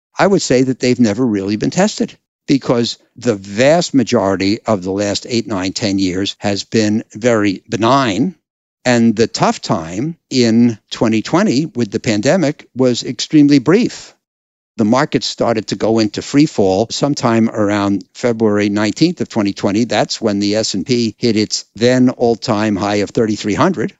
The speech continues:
and the markets declined in, in something approaching free fall for the next five weeks. On March twenty-third, the S and P hit twenty-two hundred. So it was down exactly a third in five weeks. That's the big decline and very fast.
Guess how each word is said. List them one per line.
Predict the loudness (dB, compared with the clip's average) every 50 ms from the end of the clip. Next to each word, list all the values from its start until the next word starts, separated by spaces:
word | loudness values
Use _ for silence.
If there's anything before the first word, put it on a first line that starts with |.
| _
and | -2 0 4 6 4 4 4
the | 4
markets | 2 2 2 0 0 0 -4 -6 -4
declined | -6 -6 -6 -2 0 2 2 2 2 2 2 2 2
in, | 0 -2 -2 -2
in | -2 -2 -4 -4
something | 0 0 0 0 2 2 2 2
approaching | 2 2 2 2 2 2 -2 -6 -4
free | 0 0 0 0 0
fall | 0 -2 0 0 0 -2 -2 -6
for | -2 0 2 2 4
the | 2 2
next | 4 4 2 2 0 -2 -6 -10 -10 _ _ _ -12
five | -4 -2 0 0 0 2 4
weeks. | 4 4 4 4 0 -4 -8 -8 -10 -12 -18 _ _
On | -8 -4 -2 0 2
March | 2 2 2 2 0 -2 -4
twenty-third, | -4 -2 0 0 0 0 0 0 0 0 0 -2 -4 -10 _
the | _ -2 -2
S | -2 -2
and | -4 -4 -4
P | -2 -4 -4 -4
hit | -4 -6 -6 -8
twenty-two | -4 -2 0 0 0 0 0 2 2 2
hundred. | 0 -2 -6 -10 -16 -12 _
So | -2 0 4
it | 4
was | 4 4
down | 2 2 2 2 2 2
exactly | 2 2 0 0 0 0 0 0 2 2
a | 0
third | 0 0 2 2 2 2 0 -2 -4 -6 -6
in | -4 -4 -4
five | -2 0 0 0 0 2
weeks. | 2 2 2 0 -2 -6
That's | -6 -6 -6 -8 -10 -10 -14
the | -16 -18
big | -20 -18 _ -8 -8 -8 -8 _
decline | -18 -18 -12 -6 -6 -6 -6 -6 -8 -10 -10 -12 -12 -10
and | -10 -10 -6 -6
very | -6 -6 -6 -6
fast. | -4 -4 -4 -2 -4 -8 -14